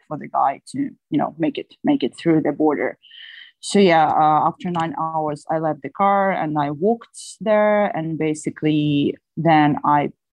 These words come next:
met some of my friends on the border and we crossed it on foot. Obviously, it took us about five hours. It was freezing outside. Everything was moving slowly.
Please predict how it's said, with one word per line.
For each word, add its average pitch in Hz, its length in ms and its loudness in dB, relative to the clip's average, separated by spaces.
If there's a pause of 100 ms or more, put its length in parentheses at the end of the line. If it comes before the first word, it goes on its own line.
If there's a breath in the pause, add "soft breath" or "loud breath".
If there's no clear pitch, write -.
met 160 360 -2 (1200)
some 156 220 -4
of 143 100 -8 (320)
my 143 160 -2
friends 151 560 2
on 156 160 -2
the 156 100 -2
border 175 640 0 (360 soft breath)
and 165 140 -2
we 151 80 -2
crossed 156 380 -4
it - 80 -10
on 147 100 0
foot. 202 420 -2 (220)
Obviously, 156 680 -2
it - 100 -8
took - 240 -6
us - 320 -6
about 147 260 0 (100)
five 165 280 0
hours. 170 500 2 (420)
It 147 120 -2
was 139 160 -4
freezing 196 340 4
outside. 180 880 2
Everything 156 360 -4
was 143 140 -4
moving 147 280 0
slowly. 196 960 2